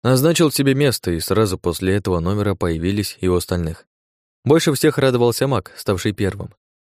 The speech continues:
Да, предположив, что сейчас будет происходить, себя я поставил на последнее место. Ноль появился из ниоткуда, просто возник в десяти метрах от нас, а над счастливчиком замигал его номер.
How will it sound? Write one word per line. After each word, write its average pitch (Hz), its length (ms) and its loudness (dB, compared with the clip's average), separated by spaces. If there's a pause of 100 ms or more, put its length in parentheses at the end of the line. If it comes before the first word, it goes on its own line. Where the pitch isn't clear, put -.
(140)
Да, 123 340 2
предположив, 117 600 2
что - 160 -2
сейчас 110 320 -2
будет 101 300 -2
происходить, 107 600 -2 (320)
себя 120 360 2
я 113 80 4
поставил 107 440 2
на 95 100 0
последнее 95 480 -2
место. 90 380 -6 (580)
Ноль 175 180 2
появился 139 440 2
из 127 100 -2
ниоткуда, 98 520 -2 (100)
просто 143 280 2
возник 104 380 0
в 107 60 -2
десяти 95 360 -4
метрах 104 400 -2
от 90 120 -6
нас, 78 220 -6 (200)
а 90 80 -2
над 95 140 2
счастливчиком 123 680 0
замигал 92 400 0
его 101 120 0
номер. 92 380 -4